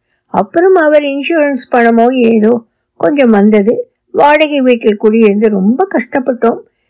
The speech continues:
இந்த சார்பு ஓட்டத்தை வாங்கினோம். சின்னதா இருந்தாலும் சொந்தமா இருந்தா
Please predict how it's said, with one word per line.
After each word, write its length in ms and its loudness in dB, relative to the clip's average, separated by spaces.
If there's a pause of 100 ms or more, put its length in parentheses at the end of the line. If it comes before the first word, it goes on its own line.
(180)
இந்த 260 2
சார்பு 540 0
ஓட்டத்தை 460 0 (100)
வாங்கினோம். 640 0 (420)
சின்னதா 460 0
இருந்தாலும் 600 0
சொந்தமா 520 0
இருந்தா 420 2